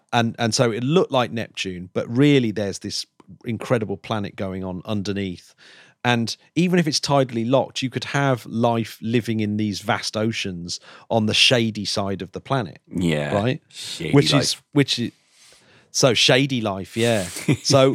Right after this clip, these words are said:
Speaker 1: so you, you could have, uh, you could ha-, in other words, you could have planets pretty close to their parent star, and they were looking at stellar hosts that are from late M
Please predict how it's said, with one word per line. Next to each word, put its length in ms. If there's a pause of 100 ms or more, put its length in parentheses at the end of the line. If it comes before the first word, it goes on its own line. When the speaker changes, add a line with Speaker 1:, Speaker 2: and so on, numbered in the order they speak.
(120)
Speaker 1:
so 380
you, 220
you 280
could 140
have, 400 (320)
uh, 540
you 120
could 140
ha-, 240
in 140
other 140
words, 240
you 60
could 120
have 180
planets 300
pretty 220
close 380
to 120
their 340
parent 420
star, 440 (280)
and 100
they 100
were 100
looking 300
at 100
stellar 320
hosts 480
that 180
are 60
from 320 (420)
late 540
M 360